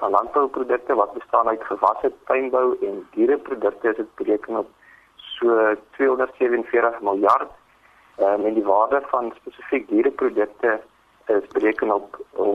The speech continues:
honderdsewentien miljard of amper, of net bietjie minder as die helfte van die totale waarde van landbou, kan mens sê. As mens skuif na die, die individuele diereprodukte,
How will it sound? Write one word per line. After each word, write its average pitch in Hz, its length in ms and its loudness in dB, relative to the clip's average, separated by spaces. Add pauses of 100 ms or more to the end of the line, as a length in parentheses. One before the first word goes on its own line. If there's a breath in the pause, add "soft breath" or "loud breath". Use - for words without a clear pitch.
honderdsewentien 123 920 0
miljard 107 460 2
of 98 160 -6
amper, 123 340 0
of - 140 -4
net 135 140 0
bietjie 135 200 -4
minder 120 240 2
as 107 180 -4
die 101 120 2
helfte 104 380 0
van 120 120 -2
die 104 180 -6 (360 soft breath)
totale 120 440 2
waarde 104 360 2
van 101 220 -2 (140)
landbou, 104 480 2
kan 98 160 -6
mens 87 200 -4
sê. 87 160 -2 (580 loud breath)
As - 200 0
mens 127 140 -2 (160)
skuif 151 400 0
na 143 120 0
die, 120 320 -2 (160)
die 107 120 -4 (120)
individuele 110 640 0
diereprodukte, 143 840 0